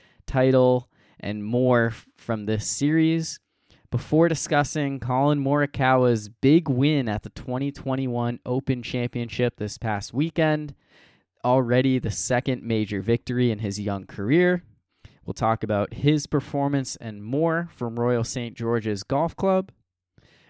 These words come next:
We'll also talk about the N H L expansion draft. The Seattle Kraken are set for their debut season, and it kicked off Wednesday as they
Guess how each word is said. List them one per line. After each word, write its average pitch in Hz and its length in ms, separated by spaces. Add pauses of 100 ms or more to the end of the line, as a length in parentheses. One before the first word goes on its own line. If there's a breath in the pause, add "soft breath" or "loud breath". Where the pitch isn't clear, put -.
We'll 151 240
also 196 420
talk 175 320
about 156 380
the 123 260
N 127 140
H 135 200
L 131 140
expansion 127 680
draft. 95 560 (100)
The 110 60
Seattle 123 380
Kraken 135 680
are 107 140
set - 400
for 113 160
their 120 240
debut 113 480
season, 170 640 (440 soft breath)
and 107 180
it - 140 (100)
kicked - 320
off 127 420
Wednesday 117 800 (300 soft breath)
as 101 260
they 98 320